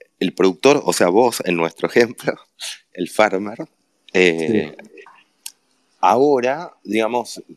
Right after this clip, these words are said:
Speaker 1: que decide hacerlo, tokenizar, eh, o mi-, eh, minar, digamos, los tokens, los agrotokens, eh, entregó la mercadería al, al oráculo, la entregó igual que antes,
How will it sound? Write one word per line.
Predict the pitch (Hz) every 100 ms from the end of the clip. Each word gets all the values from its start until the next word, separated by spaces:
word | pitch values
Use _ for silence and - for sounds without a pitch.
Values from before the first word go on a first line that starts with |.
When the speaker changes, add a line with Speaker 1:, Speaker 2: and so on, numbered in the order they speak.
| _
Speaker 1:
que | 101
decide | 92 87 - 170 156 120 98
hacerlo, | 87 - 131 107 104 90
tokenizar, | 92 90 85 82 117 117 107
eh, | 98 90 85
o | 90 82
mi-, | 82 87 85
eh, | 90 85 82 82
minar, | 90 95 101 104 117 117
digamos, | 95 87 92 95 -
los | 87 80
tokens, | - 98 98 117 - - _ _ _ _ _
los | - 85 -
agrotokens, | 82 82 - 117 117 151 - _ _ _ _ _ _
eh, | - 92 90 80 82 80 - - - _
entregó | 101 98 87 104 113 170
la | 139 95
mercadería | 87 85 85 78 85 92 95 92 _
al, | - 76 76 73 67 _ - -
al | - 76 73 71 71 67 69 -
oráculo, | 85 85 - 85 92
la | 107
entregó | 76 - 80 98 107 85
igual | 76 90 95
que | 85
antes, | 80 80 92 113